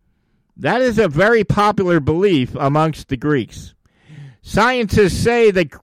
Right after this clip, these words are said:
Greek, Greece was once completely underwater. Can you imagine? I'm not gonna be saying anything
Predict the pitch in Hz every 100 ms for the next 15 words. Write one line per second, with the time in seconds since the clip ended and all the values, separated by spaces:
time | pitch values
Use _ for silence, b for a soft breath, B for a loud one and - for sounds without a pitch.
0 | - 214 262 214 - - - _ _ -
1 | 196 254 180 - - - 131 156 143 190
2 | 233 - - 165 143 233 254 147 147 160
3 | 175 170 254 160 - 165 240 202 220 220
4 | - _ _ _ _ _ _ _ _ _
5 | _ _ _ _ _ - - 180 220 247
6 | 240 240 208 214 202 185 202 202 196 196
7 | 202 180 190 185